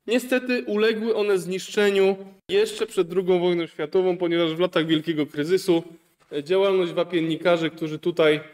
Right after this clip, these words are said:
zakładali nielegalne łomy wapienia na terenie pola górniczego, wzmogła się i kilkadziesiąt kopalń niestety razem z tymi rysunkami zostało zniszczonych. Dopiero w tysiąc dziewięćset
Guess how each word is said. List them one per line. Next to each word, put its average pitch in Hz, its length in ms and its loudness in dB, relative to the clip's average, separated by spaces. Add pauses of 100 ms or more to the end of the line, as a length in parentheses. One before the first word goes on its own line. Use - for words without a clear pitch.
(280)
zakładali 170 560 -2
nielegalne 165 580 0
łomy 156 280 0
wapienia 156 420 0
na 151 100 -2
terenie 147 340 -2
pola 185 260 2
górniczego, 165 600 -2
wzmogła 180 480 2
się 170 260 -2 (260)
i 240 220 0 (280)
kilkadziesiąt 180 680 0
kopalń 165 380 2 (180)
niestety 160 340 -6
razem 151 240 2
z 151 40 -10
tymi 151 200 -6
rysunkami 151 560 0 (400)
zostało 160 360 2
zniszczonych. 147 580 -2 (260)
Dopiero 233 320 2
w 240 40 -10
tysiąc 190 420 -2 (300)
dziewięćset 196 600 0